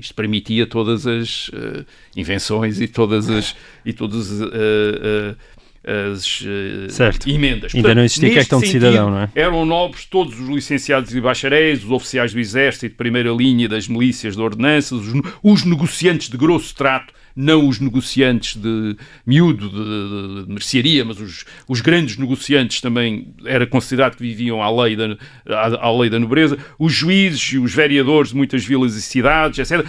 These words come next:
Speaker 1: Isto é, todos aqueles que viviam nobremente. Quem estudou, eh, mais recentemente, quem estudou isto melhor foi o Nuno Monteiro,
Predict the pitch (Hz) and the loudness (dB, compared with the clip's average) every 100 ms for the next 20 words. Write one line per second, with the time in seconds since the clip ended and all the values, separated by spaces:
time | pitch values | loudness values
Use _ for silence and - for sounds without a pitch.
0 | - 170 190 139 - 220 180 127 156 160 | -8 -2 0 0 2 2 4 0 -2 -2
1 | - - 135 127 127 117 110 101 85 - | -4 -6 -6 -4 -2 0 0 -4 -8 -12
2 | - - - 262 247 - 180 202 160 143 | -20 -20 -4 0 2 0 2 4 4 2
3 | 135 135 135 143 135 131 151 117 139 139 | -4 -10 -12 -16 -6 -2 0 -2 -4 -6
4 | - - 151 147 117 - 143 - 127 110 | -4 -4 -2 0 -2 0 -2 0 0 0
5 | - - 120 117 107 127 120 127 147 135 | -6 -4 0 0 0 0 0 4 4 4
6 | 113 113 107 117 117 | 4 0 2 4 4